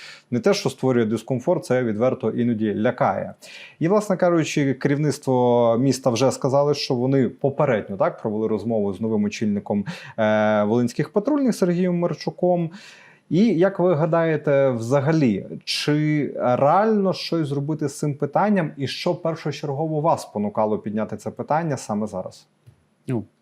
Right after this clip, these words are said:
Speaker 2: ми, як депутати, тісно спо-, співпрацюємо, е, з виборцями. Виборці постійно звертаються: «От дивіться, є такий, е, шум», і там сам мешкаю на, в районі, там, тридцять третього, район так,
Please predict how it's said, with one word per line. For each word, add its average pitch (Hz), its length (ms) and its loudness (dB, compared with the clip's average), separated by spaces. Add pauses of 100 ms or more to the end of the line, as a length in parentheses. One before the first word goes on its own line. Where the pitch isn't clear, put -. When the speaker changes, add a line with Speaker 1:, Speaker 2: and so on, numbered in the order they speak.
(840)
Speaker 2:
ми, 147 220 2
як 123 220 2
депутати, 139 600 0
тісно 143 320 -2
спо-, 120 240 -4 (140)
співпрацюємо, 151 920 2 (340)
е, 123 420 2
з 110 120 0
виборцями. 143 720 4 (460)
Виборці 170 400 4
постійно 156 480 0
звертаються: 117 800 2
«От 107 260 0
дивіться, 107 520 -2
є 110 220 0
такий, 104 600 -6
е, 98 600 -2
шум», 113 580 2
і 92 40 -4
там 87 240 -8 (560)
сам 143 460 2
мешкаю 120 580 2
на, 113 300 0
в 104 100 -2
районі, 113 460 2
там, 101 160 -2
тридцять 107 360 -6
третього, 123 520 0
район 101 320 0
так, 92 160 -2